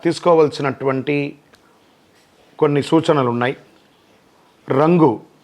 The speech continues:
ఎరుపు, పసుపు, కలిసి వచ్చే దిశ తూర్పు దిశ. ఈ నెలలో మీకు శుభదినాలంటే రెండు, ఐదు, తొమ్మిది, పదిహేడు, ఇరవై మూడు, ఇరవై ఎనిమిది. ఈ నెల మీకు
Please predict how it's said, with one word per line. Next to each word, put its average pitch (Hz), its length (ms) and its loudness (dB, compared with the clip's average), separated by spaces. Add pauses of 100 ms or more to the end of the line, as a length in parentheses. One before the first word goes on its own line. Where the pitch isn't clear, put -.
(420)
ఎరుపు, 156 380 2
పసుపు, 147 540 -2 (1500)
కలిసి 175 260 2
వచ్చే 151 300 2
దిశ 123 280 -2 (460)
తూర్పు 160 260 2
దిశ. 143 240 0 (840)
ఈ 151 100 4 (100)
నెలలో 180 360 4
మీకు 165 220 -2
శుభదినాలంటే 160 760 0
రెండు, 156 600 0 (400)
ఐదు, 165 460 2 (320)
తొమ్మిది, 165 520 0 (260)
పదిహేడు, 170 520 2 (300)
ఇరవై 165 360 4
మూడు, 190 280 2 (300)
ఇరవై 156 280 4
ఎనిమిది. 147 420 2 (1300)
ఈ 151 100 2
నెల 156 260 2
మీకు 165 300 0